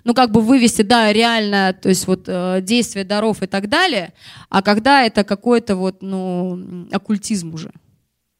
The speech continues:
Оккультизм, магизм там, и так далее. И неоязычество. То есть это также явление, которое породилось потом по-, после модернизма.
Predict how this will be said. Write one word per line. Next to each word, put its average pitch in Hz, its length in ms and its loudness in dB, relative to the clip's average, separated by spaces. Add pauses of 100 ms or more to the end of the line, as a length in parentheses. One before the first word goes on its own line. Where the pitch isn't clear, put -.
(960)
Оккультизм, 220 680 -2
магизм 202 800 -2
там, 175 260 -12
и 190 40 -4
так 180 240 -10
далее. 175 340 -6 (540)
И 180 180 -2
неоязычество. 226 960 0
То - 80 -6
есть 190 140 0
это 208 160 -6
также 220 320 0
явление, 233 440 -2
которое 196 360 -2
породилось 202 640 0
потом 165 380 -8
по-, 165 320 -10
после 175 360 -10
модернизма. 170 680 -16